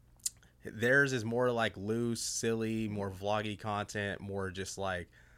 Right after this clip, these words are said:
kinda, like, spur of the moment, just, like, just guys catching up and being friends. So it's a, it's a nice change of pace for people that might like the business side of things and, like, wanna hear from the guests, and they just want something that's just, like, entertaining. That's where you go to get that. So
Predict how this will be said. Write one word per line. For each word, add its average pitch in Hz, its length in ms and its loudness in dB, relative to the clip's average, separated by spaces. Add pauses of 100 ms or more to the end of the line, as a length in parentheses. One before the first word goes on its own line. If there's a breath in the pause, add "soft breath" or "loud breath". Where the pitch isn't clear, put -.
(420 soft breath)
kinda, 107 260 2
like, 98 180 -2
spur 110 220 0
of 107 100 2
the 101 40 -2
moment, 98 520 -2
just, 98 180 -6
like, 92 220 -4 (260)
just 95 240 -4
guys 92 320 0
catching 98 300 -4
up 92 160 -4
and 92 80 -8
being 92 160 -4
friends. 90 340 -4
So - 80 -4
it's 98 140 -2
a, 117 200 2
it's 113 160 -4
a 131 60 -2
nice 123 160 2
change 113 220 -2
of 92 80 -6
pace 101 200 0
for 95 140 -4
people 95 300 -4
that 90 280 -2
might 95 300 0
like 95 200 -2
the 90 360 -2
business 104 300 -4
side 107 240 0
of 98 80 -6
things 107 400 -4
and, 92 100 -6
like, 92 200 -4 (320 soft breath)
wanna 101 160 -6
hear 101 120 -2
from 92 140 -8
the 92 60 -6
guests, 95 300 -2
and 95 80 -8
they 92 120 -2
just 87 160 -10
want 87 140 -6
something 90 260 -6
that's 85 180 -8
just, - 140 -10
like, 85 120 -8
entertaining. 92 560 -8
That's - 200 -12
where - 80 -12
you 87 80 -12
go 87 120 -12
to - 80 -12
get - 200 -14
that. - 240 -8
So 92 180 -8